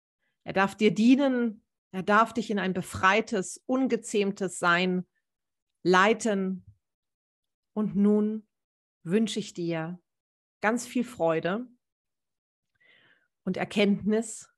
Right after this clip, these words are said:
mit einer kleinen Mini-Meditation für dich als Einstieg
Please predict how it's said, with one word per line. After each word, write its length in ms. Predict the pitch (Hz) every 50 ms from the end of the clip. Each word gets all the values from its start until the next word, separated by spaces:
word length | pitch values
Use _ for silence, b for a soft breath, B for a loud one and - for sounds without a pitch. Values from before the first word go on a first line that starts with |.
| _ _ _ _ _ _ _ _ _ _ _ _ _ _ _ _ _ _ _ _ _ _ _ _ _ _ _ _ _ _ _ -
mit 120 | 208 -
einer 200 | 220 240 240 226
kleinen 840 | 233 - 214 202 190 185 185 185 185 190 190 196 202 208 202 - _ _ _ _ _ _ _ _ _ _ _ _ _ -
Mini-Meditation 1400 | 190 220 233 240 240 226 226 214 208 202 202 - 180 185 - - - - 196 185 180 180 180 175 180 185 180 - _ _ _ _ _ _ _ _ _ _ _ _ _
für 180 | - - 196
dich 280 | - 202 208 208 208 254
als 200 | 233 233 - -
Einstieg 800 | - 151 160 165 165 - - - - 160 156 156 - - _